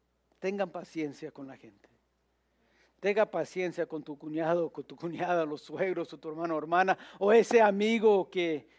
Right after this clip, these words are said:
te ha defraudado. Ténganles paciencia. Estos hombres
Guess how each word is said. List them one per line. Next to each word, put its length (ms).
te 100
ha 80
defraudado. 880
Ténganles 480
paciencia. 760
Estos 400
hombres 500